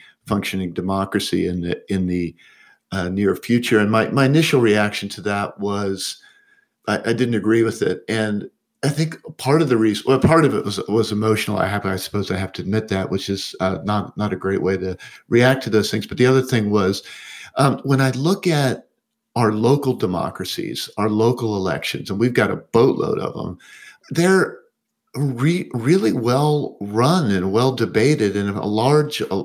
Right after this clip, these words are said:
a part of them are, you know, like, my son was involved in a local election up in Oregon, and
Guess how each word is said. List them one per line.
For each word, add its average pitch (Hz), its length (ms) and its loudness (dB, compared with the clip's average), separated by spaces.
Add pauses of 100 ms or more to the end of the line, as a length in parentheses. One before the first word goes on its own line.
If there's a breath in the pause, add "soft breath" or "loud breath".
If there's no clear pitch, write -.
(100)
a 101 60 -8
part 98 340 0
of 95 120 -14
them 98 260 -4 (400 loud breath)
are, 101 360 0
you 156 60 0
know, 113 180 4
like, 104 200 0
my 104 100 4
son 113 300 2
was 107 160 0
involved 104 420 0
in 107 80 2
a 107 100 2
local 107 420 4
election 104 600 0
up 107 220 0
in 98 260 2 (100)
Oregon, 113 540 4
and 98 280 0